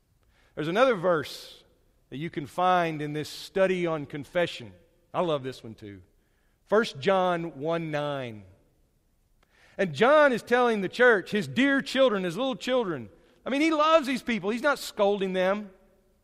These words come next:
He tells them that what they need to do is they need to admit that they've sinned, that they need to own it. They need to take responsibility for it. And along the way, he says, <clears throat> "Now, if we confess," and that, that, that's that same word,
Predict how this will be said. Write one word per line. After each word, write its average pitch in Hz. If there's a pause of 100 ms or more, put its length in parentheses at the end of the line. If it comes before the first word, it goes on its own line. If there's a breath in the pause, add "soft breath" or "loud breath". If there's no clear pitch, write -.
(460 soft breath)
He 294
tells 277
them 262
that 170
what 180
they 240
need 233
to 208
do 233
is 151
they 185
need 196
to 170 (720 soft breath)
admit 160
that 143
they've 131
sinned, 104 (580)
that -
they 240
need 269
to 254
own 294
it. - (180)
They 247
need 254
to 220
take 254
responsibility 240
for 139
it. 107 (880)
And 196
along 233
the 240
way, 233
he 220
says, 190 (420 loud breath)
<clears throat> 240
"Now, 175
if 311
we 226
confess," 139
and 151
that, 156
that, 175
that's 160
that 165
same 180
word, 120